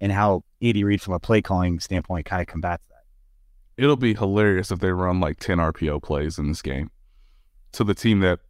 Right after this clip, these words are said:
Speaker 2: is known for having an offense that obviously dictates certain things with R P O type action.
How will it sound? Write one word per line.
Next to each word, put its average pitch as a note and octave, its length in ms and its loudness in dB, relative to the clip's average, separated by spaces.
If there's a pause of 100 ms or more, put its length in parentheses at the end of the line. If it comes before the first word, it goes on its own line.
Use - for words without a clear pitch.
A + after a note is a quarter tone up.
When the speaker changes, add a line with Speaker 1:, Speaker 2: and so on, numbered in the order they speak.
(100)
Speaker 2:
is G2 220 -2
known F2+ 240 2
for F2+ 300 0
having F2 500 0
an F#2 160 0
offense F#2 440 0
that F2 260 0
obviously F2+ 380 0
dictates F#2 500 -2
certain F#2 280 -2
things F#2 260 -2
with F#2 180 -2 (160)
R G2+ 160 4
P F#2+ 160 -2
O F2 100 0
type E2 260 -6
action. - 400 -4